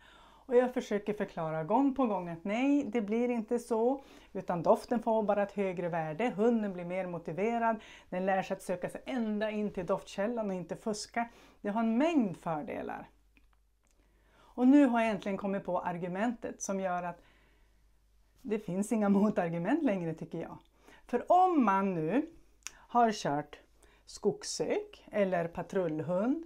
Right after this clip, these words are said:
eller som jag, räddningshund väldigt mycket, hur har vi introducerat de hundarna för doften, människodoften? Har vi bara ställt en människa i ett hörn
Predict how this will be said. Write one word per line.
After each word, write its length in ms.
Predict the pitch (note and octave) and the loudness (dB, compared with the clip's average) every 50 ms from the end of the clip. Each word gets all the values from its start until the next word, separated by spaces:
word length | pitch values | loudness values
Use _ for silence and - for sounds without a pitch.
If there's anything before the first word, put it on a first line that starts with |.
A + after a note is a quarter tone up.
| - - | -8 -2
eller 200 | G#3 G#3 G3 F#3+ | 0 0 0 0
som 180 | F3 - F3+ | -2 -2 -2
jag, 280 | D#3+ D3 D#3+ F#3+ G3+ F#3+ | 0 2 4 4 4 6
räddningshund 1000 | F#3 F#3 F#3+ F3 E3 E3 E3+ E3 E3 E3 E3 - F3+ F3 F#3+ A#3 C4 C#4+ D4 C4 | 6 4 4 4 2 -2 -2 -2 -2 -2 -2 -2 0 0 2 4 4 4 4 2
väldigt 260 | B3 B3 A#3+ A#3+ A#3 | 2 0 -2 -2 -2
mycket, 380 | A#3 A3+ G#3+ - A#3+ B3+ D4 D4 - - - - _ _ _ _ _ _ _ _ _ _ | -2 -4 -2 -2 -2 -2 -2 -4 -8 -20 -20 -20 _ _ _ _ _ _ _ _ _ _
hur 180 | - A#3 A#3 A#3 | 0 0 0 0
har 220 | G#3 B3 B3 B3 | 2 0 0 0
vi 160 | A3 A#3+ A#3+ | 2 0 0
introducerat 720 | A#3+ A#3 A3+ - B3+ A3+ A#3+ A#3 A#3 - A#3 A3+ A#3 A3 G#3 | 0 0 -2 -2 -2 0 0 -2 0 0 0 2 0 0 0
de 220 | E4+ G#4 A4+ D4+ | 0 0 0 0
hundarna 440 | A#3+ A3+ G3 F3 E3 D#3 D3 D3+ D3 - - | 2 2 2 0 -2 -2 -2 -4 -6 -8 -6
för 100 | - F3 | -6 -6
doften, 540 | D#3+ D#3+ - - - - - - - D#3+ - _ _ _ | -6 -6 -10 -10 -14 -12 -12 -10 -10 -12 -18 _ _ _
människodoften? 880 | - F#3 F3 D#3 C#3+ C#3+ - - D#3+ D#3+ G3 G3+ - _ - - - E3 _ _ _ _ _ _ _ _ _ _ _ _ _ _ _ _ _ _ _ _ _ _ _ _ - - | -6 -4 -4 -4 -4 -6 -6 -4 -2 -2 -2 -2 -4 _ -14 -14 -14 -14 _ _ _ _ _ _ _ _ _ _ _ _ _ _ _ _ _ _ _ _ _ _ _ _ -20 -20
Har 240 | - _ - A#3+ A#3+ | -20 _ 0 2 4
vi 120 | A#3 A#3 | 4 4
bara 160 | G#3+ G#3+ G#3+ | 4 4 2
ställt 320 | - - B3 C4 D#4+ D#4+ F4 | 2 2 0 0 0 0 2
en 120 | D#4+ C#4+ | 4 4
människa 480 | C4 A#3 G3+ F#3+ F#3+ F#3 - G3 F#3 F#3+ | 4 4 2 -2 -4 -4 -4 -4 -4 0
i 100 | G3 G3+ | 0 0
ett 100 | G3 G3 | 0 0
hörn 340 | F3+ F3 D#3+ D#3 D#3+ D#3+ | -2 -2 0 0 -2 -6